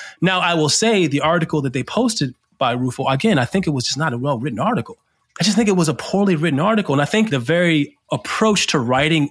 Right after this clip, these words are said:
as if he was a somewhat disinterested party, even though he tried to name his interests, was really problematic.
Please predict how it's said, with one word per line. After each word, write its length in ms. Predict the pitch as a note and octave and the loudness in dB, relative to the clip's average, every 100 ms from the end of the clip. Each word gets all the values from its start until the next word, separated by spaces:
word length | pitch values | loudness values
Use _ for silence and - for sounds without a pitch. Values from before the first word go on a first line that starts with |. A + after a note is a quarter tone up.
| - | -2
as 260 | D#3+ F#3+ | 0 0
if 220 | F3 D#3 - | 0 -2 -2
he 200 | - D#3+ | -2 0
was 380 | C#3+ C3 A#2+ - - - _ | 2 0 -2 -6 -14 -20 _
a 80 | C#3+ | -4
somewhat 480 | - - A3 G3+ E3 | 0 2 2 2 2
disinterested 580 | D3+ E3 C#3+ D3 - C3 | 0 0 -2 -4 -6 -6
party, 460 | - B2+ A#2+ G2 - _ _ _ | 0 0 0 -4 -8 _ _ _
even 400 | A3+ B3+ G#3 E3 | 0 2 2 4
though 160 | D#3 D3 | 2 2
he 120 | D3+ | 0
tried 320 | - D#3 C#3 | 0 0 -2
to 120 | - A#2+ | -2 -2
name 400 | B2+ C#3+ C#3 A#2 - - | 0 2 0 -4 -12 -10
his 200 | - B2+ | -2 0
interests, 560 | E3 G#3 - A#2+ - - - - | 2 0 0 -2 -2 -6 -12 -4
was 180 | D3 A#2+ | -2 0
really 240 | D#3+ E3 | 2 0
problematic. 800 | D3+ C3 B2+ B2+ E3+ E3 G2 - | 0 -2 0 0 2 0 -4 -10